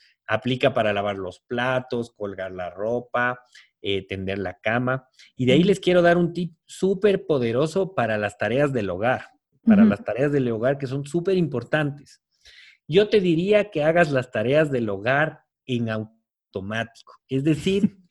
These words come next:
Speaker 2: <laughs>
Speaker 1: en esa hora del día en que ya no estás produciendo, ya estás cansado, ya estás cansada, ya no tienes energía, o sea, ya no estás en tu momento de genialidad, de creatividad, no, para nada.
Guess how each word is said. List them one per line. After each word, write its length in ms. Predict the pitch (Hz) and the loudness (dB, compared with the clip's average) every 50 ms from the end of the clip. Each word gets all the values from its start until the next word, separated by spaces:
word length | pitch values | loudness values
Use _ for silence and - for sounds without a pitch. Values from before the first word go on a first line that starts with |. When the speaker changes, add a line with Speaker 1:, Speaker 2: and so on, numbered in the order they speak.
| _ _ _ | _ _ _
Speaker 2:
<laughs> 260 | _ _ _ _ _ | _ _ _ _ _
Speaker 1:
en 140 | - 143 170 | -2 0 2
esa 260 | 202 214 - 233 220 | 2 2 4 4 6
hora 160 | 226 240 240 | 6 6 4
del 180 | 226 196 170 147 | 4 2 2 0
día 380 | 170 196 220 220 214 208 196 180 | 2 4 4 4 4 2 -2 -4
en 220 | - 156 147 139 143 | -4 -2 -2 -2 -4
que 200 | 139 131 127 135 | -4 -6 -2 0
ya 160 | 156 170 185 | 0 0 2
no 120 | 202 214 202 | 0 0 -2
estás 280 | 202 - 196 185 180 | -2 -2 -4 -4 -4
produciendo, 800 | - - 185 165 147 139 139 - 170 175 175 180 180 180 180 175 | -6 -6 -4 -4 -4 -6 -8 -4 -4 -2 -2 0 0 -2 -2 -2
ya 300 | 160 160 165 165 170 175 | 0 0 0 2 2 -2
estás 420 | 175 175 - - 160 165 165 - - | -4 -4 -4 -4 -4 -4 -4 -6 -4
cansado, 640 | - 156 139 127 127 - - 147 143 147 147 151 151 | -4 -2 -2 -4 -6 -2 0 0 2 2 2 0 0
ya 140 | 139 135 135 | 0 0 -2
estás 340 | 139 143 - 143 143 143 143 | -2 -2 -4 -4 -4 -4 -6
cansada, 800 | - 135 110 101 98 - - 131 127 127 131 135 139 143 143 143 - - - - _ _ _ | -8 -8 -8 -8 -10 -4 -2 0 0 0 2 2 0 0 0 -4 -10 -20 -20 -20 _ _ _
ya 140 | 131 139 147 | 0 0 0
no 160 | 156 160 156 | 0 -2 -2
tienes 300 | 156 156 156 160 165 156 | -2 0 0 0 0 0
energía, 580 | 151 131 117 107 107 107 - - 147 151 135 110 | -2 -2 -4 -4 -6 -8 -8 -4 -2 0 0 0
o 40 | 104 | 0
sea, 180 | 127 120 113 117 | -2 -2 -2 0
ya 140 | 131 151 170 | 2 2 4
no 100 | 202 214 | 4 2
estás 300 | 202 - - 190 190 196 | 0 2 2 2 2 2
en 140 | 190 185 | 0 -2
tu 100 | 175 175 | -2 -4
momento 420 | 151 131 120 123 139 143 143 160 156 | -4 -4 -4 -4 -4 -4 -2 -2 -2
de 140 | 139 123 120 | -2 -2 -4
genialidad, 880 | - 123 113 107 104 104 98 95 98 110 127 139 147 151 156 156 135 | -6 -8 -8 -8 -8 -8 -8 -6 -6 -4 -4 -2 0 2 2 0 0
de 180 | 120 120 110 | 0 -4 -4
creatividad, 800 | - - 107 104 101 101 - - 95 92 92 95 113 135 135 113 | -4 -6 -4 -4 -4 -6 -8 -12 -18 -16 -12 -8 -6 -6 -6 -6
no, 200 | 101 117 135 127 | -6 -8 -10 -6
para 280 | - 113 107 101 98 98 | -4 -4 -4 -4 -4 -4
nada. 320 | 117 139 156 147 110 - | -4 -4 -2 -4 -4 -8